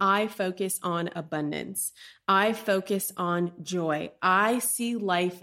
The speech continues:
as a game, and this is a game that we get to play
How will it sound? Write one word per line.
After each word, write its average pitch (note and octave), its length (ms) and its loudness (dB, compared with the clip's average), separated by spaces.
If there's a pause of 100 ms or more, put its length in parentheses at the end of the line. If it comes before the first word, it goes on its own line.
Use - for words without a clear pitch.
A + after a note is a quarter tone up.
as F3 300 -2
a F3 200 -4
game, D#3+ 680 -4
and F3+ 240 0
this G3 180 0
is B3 160 -2
a B3+ 80 2
game F#3+ 520 2
that F3+ 220 -2
we F3+ 300 -2
get - 360 -6
to F#3+ 100 -4
play E3+ 540 -4